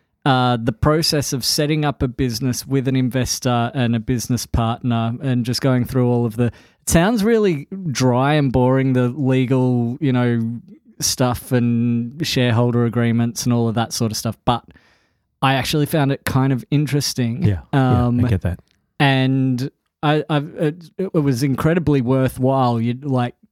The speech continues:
Speaker 1: not just jumping straight into, "Hey, we've got this idea. Yes, it's gonna be fun," and handshake agreements and all of that sort of stuff.
Speaker 2: Yeah.
Speaker 1: It makes, it makes everything, you know,
Speaker 2: Kosher?
Speaker 1: Yeah, it just, it makes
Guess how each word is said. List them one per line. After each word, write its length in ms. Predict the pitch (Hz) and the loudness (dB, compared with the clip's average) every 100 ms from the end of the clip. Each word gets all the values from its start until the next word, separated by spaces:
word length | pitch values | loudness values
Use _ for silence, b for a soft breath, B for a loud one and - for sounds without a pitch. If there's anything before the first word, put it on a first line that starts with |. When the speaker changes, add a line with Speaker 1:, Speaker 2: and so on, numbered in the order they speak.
| 165 | -2
Speaker 1:
not 340 | 135 131 - | 0 0 -2
just 260 | 127 123 - | -4 -4 -2
jumping 520 | 135 123 120 123 123 | -2 0 0 0 -2
straight 420 | - - 123 117 | -4 -2 -2 0
into, 400 | 123 120 127 120 | 0 0 0 0
"Hey, 240 | 117 165 | 0 0
we've 220 | 160 151 - | 2 0 0
got 160 | 151 | 0
this 180 | 139 - | 0 0
idea. 400 | 139 131 139 135 | -2 0 0 0
Yes, 380 | 135 156 143 - | 0 -2 -2 -6
it's 160 | - | -6
gonna 160 | - 139 | -4 -2
be 120 | 139 | -2
fun," 400 | 135 - 131 131 | -2 -2 0 0
and 300 | 131 123 120 | 0 0 -2
handshake 600 | - 127 135 127 135 120 | -2 0 0 0 -2 0
agreements 580 | 123 117 120 117 123 117 | -2 0 0 0 -2 -2
and 100 | 123 | 0
all 160 | 131 123 | 2 2
of 80 | 120 | 0
that 180 | 123 - | -2 0
sort 180 | 131 | 0
of 80 | 120 | 0
stuff. 220 | - 120 b b b | -2 -4 b b b
Speaker 2:
Yeah. 140 | 98 | 2
Speaker 1:
It 80 | 151 | 4
makes, 360 | 156 156 151 - - _ - | 4 2 0 -4 -8 _ 0
it 160 | 151 | 2
makes 500 | 165 147 - - - - _ - | 4 2 0 -4 -4 -10 _ -2
everything, 720 | 139 127 123 131 120 113 - _ 180 _ 165 | 0 2 2 2 2 0 -4 _ _ _ _
you 100 | 147 | -2
know, 220 | 131 110 123 _ _ - | 0 -2 -8 _ _ 0
Speaker 2:
Kosher? 360 | 107 - 156 - _ _ _ | 2 2 -2 -4 _ _ _
Speaker 1:
Yeah, 420 | 139 135 104 104 - - | 2 2 0 -4 -6 0
it 140 | 135 | 2
just, 200 | 143 - | 0 0
it 160 | - 151 | 0 2
makes 320 | 156 147 | 0 0